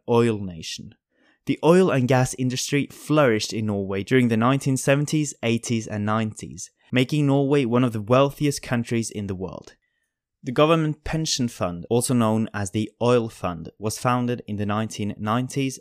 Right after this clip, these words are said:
and is today the world's largest sovereign wealth fund, with a value of fifteen thousand two hundred and seventy-four billion Norwegian kroners, or one thousand three hundred and seventy-four billion U S dollars.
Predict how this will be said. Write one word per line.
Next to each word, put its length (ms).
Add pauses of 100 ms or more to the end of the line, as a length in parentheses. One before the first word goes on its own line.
and 260
is 200
today 460
the 140
world's 580
largest 720
sovereign 500
wealth 340
fund, 340 (100)
with 160
a 80
value 460
of 280
fifteen 460
thousand 560
two 180
hundred 300
and 160
seventy-four 680 (140)
billion 480
Norwegian 520
kroners, 640 (360)
or 380 (200)
one 180
thousand 520 (140)
three 220
hundred 280
and 160
seventy-four 640 (100)
billion 520
U 420
S 380 (180)
dollars. 560